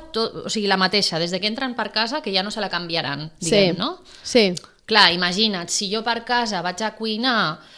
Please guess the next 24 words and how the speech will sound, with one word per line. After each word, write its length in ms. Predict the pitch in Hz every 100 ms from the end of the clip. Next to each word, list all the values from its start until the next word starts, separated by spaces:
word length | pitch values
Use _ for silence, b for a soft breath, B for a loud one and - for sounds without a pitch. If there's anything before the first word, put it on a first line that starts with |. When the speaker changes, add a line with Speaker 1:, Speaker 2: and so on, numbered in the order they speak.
| b b -
Speaker 1:
i 520 | 208 190 185 185 185
tinc 240 | 233 240 202
una 220 | 185 190
samarreta 380 | 208 202 202 196
de 60 | 196
tirants 380 | 208 233 202 175
i 40 | 170
com, 480 | 160 170 170 170 175
com 160 | 165
una 140 | 175 185
jaqueta 300 | 190 190 190
de 100 | 185 185
punt 160 | 202
a 80 | 202
sobre, 320 | - 220 233
Speaker 2:
Sí. 60 | 240 254
Speaker 1:
ostres, 180 | 320 -
doncs 140 | 151
per 140 | 156
cuinar 260 | 165 170 165
treure-te 320 | 170 170 190
la 140 | 190 202
jaqueta 260 | 185 170
de 20 | 143